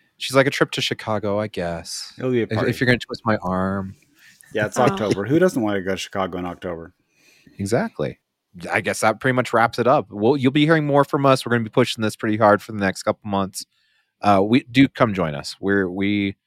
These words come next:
Speaker 1: will be happy to, uh, hang out with you and, and chit chat, and we'll have plenty of swag. It sounds like too. We're, we're working on that. So.
Speaker 3: And I mean, I'll even let people beat me at pinball if they wanna come and donate.
Speaker 1: Yes. Well, speaking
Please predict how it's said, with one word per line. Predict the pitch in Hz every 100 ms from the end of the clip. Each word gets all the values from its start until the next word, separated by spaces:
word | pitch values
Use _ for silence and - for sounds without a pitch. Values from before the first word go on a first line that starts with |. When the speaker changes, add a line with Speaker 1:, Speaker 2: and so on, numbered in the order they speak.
| _ _ _ _
Speaker 1:
will | 92
be | 104
happy | 104 101 101
to, | - 107 95
uh, | 90 85
hang | 78 107
out | 104 98
with | 95 -
you | 98 95 95
and, | 85 85 82 82 80
and | - 82
chit | - -
chat, | 98 95 -
and | 85 80 80 78 - _ _
we'll | 87
have | 85 80 - - _ _ _ _
plenty | _ 104 98
of | 82
swag. | - 92 87 85
It | -
sounds | 82 76
like | 78 -
too. | - 87
We're, | 78 78 - _
we're | 80
working | 87 -
on | 78 76
that. | 69 -
So. | - - - _ _ _ - - _ _ -
Speaker 3:
And | 240 233 226
I | 190
mean, | 240 220
I'll | 220 277
even | 269
let | 214 185
people | - 214 214
beat | 214
me | 214
at | 196 -
pinball | 214 247 233
if | 190 196
they | 196
wanna | 196 190
come | 202 202
and | 190
donate. | 208 214 214 208 - _ _ _ _ _
Speaker 1:
Yes. | 98 101 117 - - - _ _ _ _ _ _
Well, | 151
speaking | - 240 233 190